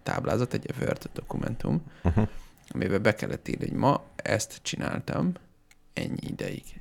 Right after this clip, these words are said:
Speaker 1: meg még ezt is csináltam ennyi ideig, és az volt az elvárás, hogy minden napra jöjjön ki hat órányi csinálás.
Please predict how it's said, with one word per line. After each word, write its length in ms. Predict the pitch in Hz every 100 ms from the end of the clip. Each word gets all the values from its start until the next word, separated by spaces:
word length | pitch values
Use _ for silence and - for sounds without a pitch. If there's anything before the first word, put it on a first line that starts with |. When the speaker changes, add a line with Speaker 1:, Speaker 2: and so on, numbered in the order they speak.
| - -
Speaker 1:
meg 240 | 110 104
még 160 | - -
ezt 280 | 107 - -
is 100 | -
csináltam 460 | - - - - - -
ennyi 260 | - -
ideig, 540 | - - 123 165 - - - - - - - - -
és 120 | -
az 180 | - 127
volt 140 | 110
az 100 | 98
elvárás, 400 | 101 110 135 135
hogy 120 | - -
minden 320 | 113 92 67
napra 320 | 101 113 -
jöjjön 340 | 110 98 -
ki 140 | - 117
hat 320 | - - -
órányi 480 | 65 - 123 - -
csinálás. 720 | - - - - - - -